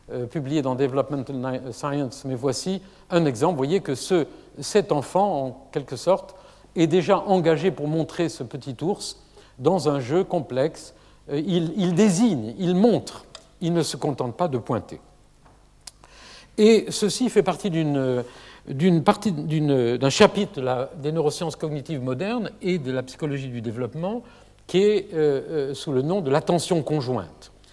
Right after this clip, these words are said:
L'attention conjointe est un des mécanismes de la base de la relation avec autrui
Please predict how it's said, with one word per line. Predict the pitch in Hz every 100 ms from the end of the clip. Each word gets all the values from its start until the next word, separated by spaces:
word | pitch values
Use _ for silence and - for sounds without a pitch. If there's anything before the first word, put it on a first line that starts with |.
| - - - -
L'attention | 143 175 180 185
conjointe | 147 165 151 165 139 107 -
est | 208 202 202
un | 165
des | 151
mécanismes | 139 160 156 147
de | 127
la | 131
base | 131 143 120
de | 123
la | 127
relation | 135 131 156 123
avec | - 143 131
autrui | 139 - 156 135